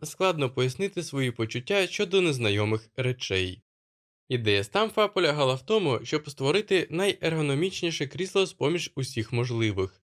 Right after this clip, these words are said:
Він спробував це на Екуа, проте з Айрон пішов далі. Надзвичайно багато роботи потребував механізм, який поєднує спинку крісла з сидінням. У звичайному кріслі є шарнірне з'єднання, щоб ви могли спиратися на спинку.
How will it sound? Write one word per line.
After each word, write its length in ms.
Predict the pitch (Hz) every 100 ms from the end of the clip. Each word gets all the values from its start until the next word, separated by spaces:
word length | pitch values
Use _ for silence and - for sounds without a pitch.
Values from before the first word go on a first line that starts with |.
| _ _
Він 240 | 180 220 -
спробував 580 | - - 190 180 170 160
це 300 | - 110 117
на 240 | 127 123 -
Екуа, 520 | 123 113 107 104 98 -
проте 380 | - 131 131 123
з 140 | 110 -
Айрон 360 | 180 208 208
пішов 420 | 190 127 - 101 107
далі. 480 | 104 98 95 98 - _ _ _ _
Надзвичайно 640 | 117 117 117 113 117 113 110
багато 460 | 113 127 110 117
роботи 380 | 113 135 190 185
потребував 680 | 175 135 120 113 113 127 -
механізм, 680 | 135 127 143 143 127 113 110
який 320 | 107 117 120
поєднує 480 | 113 110 110 104 101
спинку 420 | 101 120 110 107
крісла 460 | 95 151 175 180 175
з 80 | -
сидінням. 680 | - 170 117 98 92 90 92 _ _ 123
У 40 |
звичайному 640 | 117 110 107 110 104 101 104
кріслі 400 | - 202 202 185
є 220 | 131 160
шарнірне 640 | - 131 120 165 175 180
з'єднання, 640 | 160 151 113 101 101 101 101
щоб 200 | - 131 127
ви 220 | 131 208
могли 280 | 202 190 196
спиратися 580 | - 113 107 123 -
на 140 | 117 123
спинку. 640 | - 104 101 92 92 90